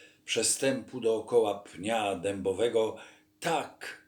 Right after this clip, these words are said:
ramiona, co najsilniejsze dookoła głazu się oplotły i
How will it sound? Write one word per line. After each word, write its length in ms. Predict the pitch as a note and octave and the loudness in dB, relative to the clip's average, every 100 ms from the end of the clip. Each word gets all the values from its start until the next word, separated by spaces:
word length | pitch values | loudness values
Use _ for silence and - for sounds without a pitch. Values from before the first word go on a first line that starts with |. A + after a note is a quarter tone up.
| - | -14
ramiona, 720 | G2 A2+ B2 C#3+ C#3 B2 A2 | -4 -2 0 0 2 0 -2
co 280 | - A#2+ | -2 -2
najsilniejsze 1300 | G#2 A#2 - - B2 A#2 C3+ B2 A2+ - A#2 A2 G2+ | -2 -6 -6 -8 -8 -6 -6 -4 -2 0 2 0 0
dookoła 720 | G2 A#2+ G2+ F#2+ A2+ G#2+ F2+ | 6 6 6 -2 -2 0 0
głazu 680 | E2+ F#2 A#2 A2 G#2 G2+ F#2+ | -4 0 2 2 -2 -4 -6
się 180 | - E2+ | -6 -4
oplotły 680 | D#2+ - A2 - F#2+ E2+ - _ _ _ | -6 -2 -4 -4 -10 -12 -14 _ _ _
i 420 | C3+ C3 A2+ G2 | -4 -2 -2 -6